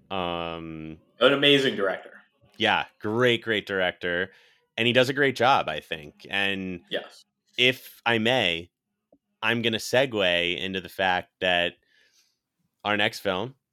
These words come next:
Speaker 1: twenty fifteen's Mission Impossible Rogue Nation, is then taken over by Christopher McQuarrie, who obviously had a hand in writing Ghost Protocol, and he's gonna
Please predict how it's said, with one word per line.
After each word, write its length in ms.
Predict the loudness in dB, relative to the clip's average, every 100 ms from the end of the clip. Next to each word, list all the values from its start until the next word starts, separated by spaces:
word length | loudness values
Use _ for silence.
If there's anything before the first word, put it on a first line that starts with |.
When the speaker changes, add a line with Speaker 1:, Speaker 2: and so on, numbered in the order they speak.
| _
Speaker 1:
twenty 240 | -8 -6 -4
fifteen's 560 | -8 -8 -6 -6 -6
Mission 240 | -8 -8 -10
Impossible 520 | -4 -4 -4 -8 -6
Rogue 260 | -4 -6 -4
Nation, 560 | -6 -4 -6 -6 -10 _ _ _ _ _ _ _ _
is 300 | 0 0 0
then 480 | 0 2 2 -2 -8 -4
taken 360 | -2 0 -2
over 520 | -2 -4 -4 -4 -6 -14 _ _ 0
by 320 | 2 4 2
Christopher 460 | -2 -6 -6 -6 -8
McQuarrie, 580 | -8 -6 -2 0 -2 -2
who 160 | 0
obviously 540 | 2 2 0 -6 -2 -2
had 100 | -2
a 40 |
hand 340 | -6 -6 -6 -6
in 160 | -6
writing 540 | -2 -2 -2 -4 -8 -12 -8
Ghost 280 | -6 -6 -4
Protocol, 680 | -4 -4 -4 -2 -2 -4 _ _ _ _ -2
and 640 | 2 2 2 0 -4 -6 -10 _ _ _ _ _ _ _ _ _
he's 500 | -16 -6 -2 -2 -2
gonna 320 | -4 -4 -4